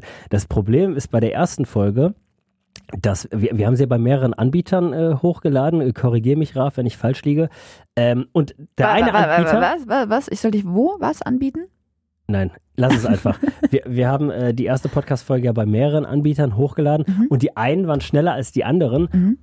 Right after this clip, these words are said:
Speaker 1: und wir dachten uns, ja komm, äh, scheiß eher, quasi auf die erste Folge. Die Leute, die uns geil finden, hören sich dann auch die erste Folge an, zumal sie auch immer noch einigermaßen aktuell ist.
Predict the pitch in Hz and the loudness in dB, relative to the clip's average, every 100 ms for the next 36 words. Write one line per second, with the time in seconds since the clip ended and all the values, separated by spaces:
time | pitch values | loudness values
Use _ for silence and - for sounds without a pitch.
0 | - 127 120 131 139 - 139 139 - - | -2 0 2 0 -2 -2 -2 -2 -4 -16
1 | 76 - - 95 101 - 113 101 - - | -20 -18 -6 -4 -2 0 0 0 -6 -14
2 | - 50 52 - - 127 147 - - 131 | -18 -20 -16 -12 -2 0 0 -4 -4 -2
3 | - - - - 143 160 156 - 120 139 | -2 -6 -10 -2 0 2 -2 -4 -2 -2
4 | - - 151 139 143 190 180 143 147 117 | -2 2 2 2 4 2 2 0 0 2
5 | 123 139 151 143 120 131 127 110 104 - | 2 2 0 2 2 2 -2 -2 -2 -2
6 | 85 113 113 110 104 90 110 - 101 110 | -2 -2 -4 -2 -2 0 -2 0 2 2
7 | 110 95 - 120 120 107 - 120 107 101 | 0 -2 0 2 2 0 0 0 2 0
8 | 104 - - - - 78 117 117 - | 0 -2 -6 -6 -2 0 0 -2 -6